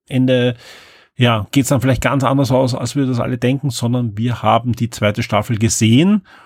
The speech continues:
und können damit auch, glaub ich, eine, eine bessere Wertung abgeben, als wenn wir nur zwei, drei Folgen gesehen haben.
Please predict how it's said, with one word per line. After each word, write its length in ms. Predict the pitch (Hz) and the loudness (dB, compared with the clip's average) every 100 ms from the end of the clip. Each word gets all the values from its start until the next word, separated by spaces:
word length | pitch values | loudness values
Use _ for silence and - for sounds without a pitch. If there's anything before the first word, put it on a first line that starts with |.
| _ _ _ - | _ _ _ -4
und 160 | 135 | -2
können 340 | 120 131 131 131 | 0 2 2 2
damit 380 | 135 127 - | 2 0 -2
auch, 300 | 117 127 123 - - | -2 0 -2 -8 -4
glaub 160 | 123 | 0
ich, 160 | 127 120 | 0 2
eine, 240 | 123 123 | 2 2
eine 220 | - 127 | 2 0
bessere 420 | 120 123 120 139 120 | 0 -2 -2 -2 0
Wertung 420 | 123 120 151 131 | 0 0 0 0
abgeben, 480 | - - 135 123 117 | -2 -6 -4 -2 -2
als 160 | 117 | -2
wenn 100 | 123 | 0
wir 80 | 117 | 0
nur 120 | 117 | 0
zwei, 220 | - 110 | 0 -4
drei 180 | 107 110 | -2 -2
Folgen 320 | - 127 139 | 2 2 4
gesehen 340 | 117 104 113 104 | 2 2 0 0
haben. 280 | 101 117 | 0 0